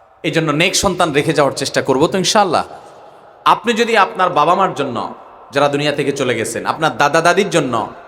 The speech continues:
কবরের পাশে গিয়ে সালাম নিবেদন করেন, কেবলার দিকে ফিরে তাদের জন্য আল্লাহর কাছে দোয়া করেন, আপনি যদি সেজদায় পড়ে কাঁদেন, জায়নামাজে পড়ে যদি আপনি চোখের পানি ফেলেন, বুক ভাসান,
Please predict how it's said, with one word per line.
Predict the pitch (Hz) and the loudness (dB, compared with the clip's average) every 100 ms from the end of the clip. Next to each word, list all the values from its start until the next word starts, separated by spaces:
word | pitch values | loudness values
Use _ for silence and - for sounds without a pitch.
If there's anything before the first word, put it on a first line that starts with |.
| - - | -6 0
কবরের | 156 165 | 2 2
পাশে | 147 143 185 | 2 0 -2
গিয়ে | 151 147 117 - - | -2 -2 -4 -6 -14
সালাম | - 160 143 156 | -6 -2 0 0
নিবেদন | 135 123 113 107 | 0 -2 -2 -4
করেন, | - 101 92 - - - - - _ - | -4 -4 -4 -12 -20 -20 -20 -20 _ -2
কেবলার | 185 185 180 | 0 2 0
দিকে | 170 175 | 0 -2
ফিরে | 151 185 | 0 0
তাদের | - 147 147 | 2 2 2
জন্য | 143 | 0
আল্লাহর | 135 131 | 0 0
কাছে | 123 131 | -4 0
দোয়া | 120 131 | 2 2
করেন, | 120 117 110 - - - - | 2 -2 -4 -8 -20 -20 -2
আপনি | 185 185 | 0 0
যদি | 226 | -4
সেজদায় | 202 214 208 226 226 | 0 2 2 2 2
পড়ে | 233 226 | 2 2
কাঁদেন, | 214 214 240 240 160 - - - - - - - | 4 6 6 6 4 -6 -14 -14 -14 -16 -14 0
জায়নামাজে | 180 202 233 233 214 240 | 4 6 6 6 6 4
পড়ে | 226 226 | 6 4
যদি | 233 233 233 | 4 4 2
আপনি | 240 | 2
চোখের | 220 220 214 233 | 2 4 4 4
পানি | 233 233 | 4 4
ফেলেন, | 196 226 226 | 4 4 4
বুক | 214 208 | 2 4
ভাসান, | 208 226 233 254 | 4 4 6 4